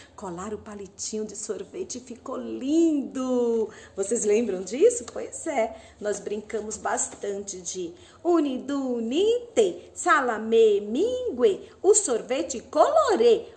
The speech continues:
O escolhido foi você. Você foi o escolhido. Pois é. Aí também teve outra que nós fizemos, vocês lembram?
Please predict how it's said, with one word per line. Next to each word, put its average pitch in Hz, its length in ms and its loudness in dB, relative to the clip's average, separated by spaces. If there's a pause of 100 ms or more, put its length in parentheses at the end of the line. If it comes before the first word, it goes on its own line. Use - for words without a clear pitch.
O 320 80 4
escolhido 247 800 2
foi 208 420 4
você. 294 1300 6 (1120)
Você 277 540 2
foi 320 160 4
o 294 60 -2
escolhido. 240 1300 2
Pois - 420 -2
é. 190 280 0 (360)
Aí 233 240 4
também 277 380 2
teve 339 320 4
outra 269 340 2
que 254 100 -8
nós 233 220 -2
fizemos, 202 400 -8
vocês 214 320 -4
lembram? 226 380 -4